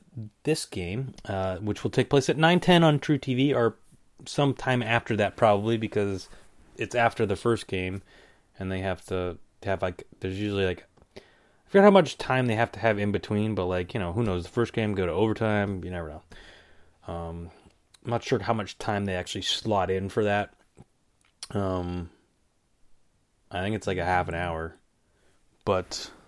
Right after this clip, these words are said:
um, uh, who knows? Whatever. Um, we got the Saint Bonaventure Bonnies, which I was trying to figure out what a Bonnie is,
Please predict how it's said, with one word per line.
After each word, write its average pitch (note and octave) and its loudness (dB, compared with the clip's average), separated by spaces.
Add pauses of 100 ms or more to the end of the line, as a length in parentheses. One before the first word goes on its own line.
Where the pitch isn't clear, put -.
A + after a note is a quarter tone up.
(1700)
um, G2+ -8 (1400)
uh, F#2 0 (100)
who G2 -8
knows? - -14 (520)
Whatever. E2+ -4 (160)
Um, D3 8 (840)
we C#3 2
got C3+ 6
the A#2 6
Saint D3+ 0
Bonaventure C3 4
Bonnies, A2 6
which - -2 (360)
I - -12
was - -6
trying A3+ 8
to G#3 4
figure A3 10
out G3+ 12
what F3 8
a B2 6
Bonnie C3 6
is, E3+ 2